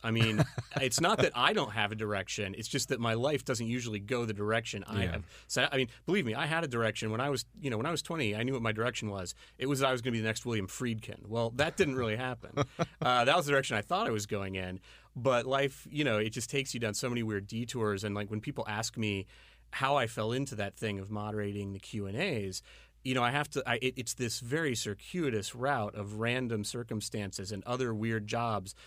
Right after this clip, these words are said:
Speaker 1: some of which I didn't like, that all kind of ended up leading to that. And, you know, because, like, basically I, again, it's the greatest job I've ever had, getting paid to moderate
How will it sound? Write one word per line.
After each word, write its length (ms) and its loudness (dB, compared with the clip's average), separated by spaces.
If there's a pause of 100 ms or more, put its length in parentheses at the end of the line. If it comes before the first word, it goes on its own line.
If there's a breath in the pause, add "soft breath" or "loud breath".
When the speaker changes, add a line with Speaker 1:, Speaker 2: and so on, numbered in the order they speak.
(100)
Speaker 1:
some 200 0
of 100 0
which 200 0
I 80 2
didn't 220 0
like, 320 0
that 100 -8
all 180 0
kind 220 -4
of 80 -2
ended 240 -2
up 180 0 (380)
leading 500 0
to 80 -6
that. 300 0 (520 loud breath)
And, 640 2
you 120 0
know, 100 2
because, 280 -2
like, 140 0 (240)
basically 460 0
I, 320 -6 (420)
again, 240 0
it's 140 -8
the 60 -10
greatest 220 -4
job 200 -4
I've 140 -6
ever 240 -12
had, 280 -2
getting 220 -6
paid 340 -6
to 60 -10
moderate 540 -6